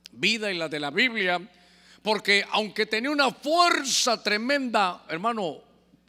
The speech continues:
física, una fuerza muscular, no tenía fuerza en su alma, en sus decisiones. Su carácter, hermano, era, era muy débil.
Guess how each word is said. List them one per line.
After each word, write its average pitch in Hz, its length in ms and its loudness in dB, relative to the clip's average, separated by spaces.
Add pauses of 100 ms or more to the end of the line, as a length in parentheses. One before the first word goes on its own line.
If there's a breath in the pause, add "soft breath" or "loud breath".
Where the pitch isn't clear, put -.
(380)
física, 185 760 -2
una 208 180 0
fuerza 214 840 0 (280 soft breath)
muscular, 214 920 4 (560 soft breath)
no 214 240 0
tenía 214 420 0
fuerza 214 520 -2
en 180 100 -6
su 170 300 -2
alma, 226 260 0
en 170 60 -4
sus 175 180 -6
decisiones. 175 920 -2
Su 220 220 -2
carácter, 233 720 2
hermano, 247 460 -2
era, 214 300 0 (160 loud breath)
era 226 160 2
muy 220 220 0
débil. 208 500 0